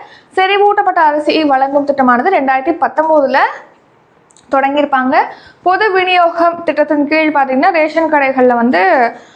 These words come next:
அரிசி, தானியங்கள் இதெல்லாம் கொடுக்குறாங்க.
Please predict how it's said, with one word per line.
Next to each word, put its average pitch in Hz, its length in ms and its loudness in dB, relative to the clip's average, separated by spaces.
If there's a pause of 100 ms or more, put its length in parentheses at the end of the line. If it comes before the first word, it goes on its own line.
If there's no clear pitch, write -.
(120)
அரிசி, 294 680 0
தானியங்கள் 269 840 0
இதெல்லாம் 277 340 0
கொடுக்குறாங்க. 226 500 0